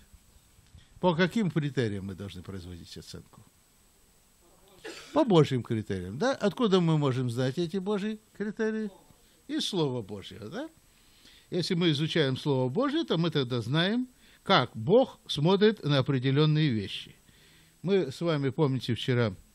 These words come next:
э, разговаривали, да, все-таки наказывает Бог или не наказывает Бог,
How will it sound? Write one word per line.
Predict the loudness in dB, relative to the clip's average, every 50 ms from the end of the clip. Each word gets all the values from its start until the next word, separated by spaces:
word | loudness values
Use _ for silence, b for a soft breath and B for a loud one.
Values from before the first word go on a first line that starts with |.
| _ _ _ B B B B B B B B B B B
э, | -4 -2 0 0 0 2 2
разговаривали, | 2 2 4 4 6 6 6 6 6 6 6
да, | 4 4 4 4 4 4 2 -2 -8 -8
все-таки | -6 -4 -2 -2 -2 0 0 0 2
наказывает | 2 0 2 2 2 2 4 4 4 4 2 2 0
Бог | -2 -2 -2 -2 -2 -4 -6
или | -6 -4 -4 -4 -4
не | -4 -4
наказывает | -4 -4 -6 -4 -4 -4 -2 -2 -2 -4 -2 -2 -4 -4
Бог, | -6 -6 -6 -4 -6 -6 -8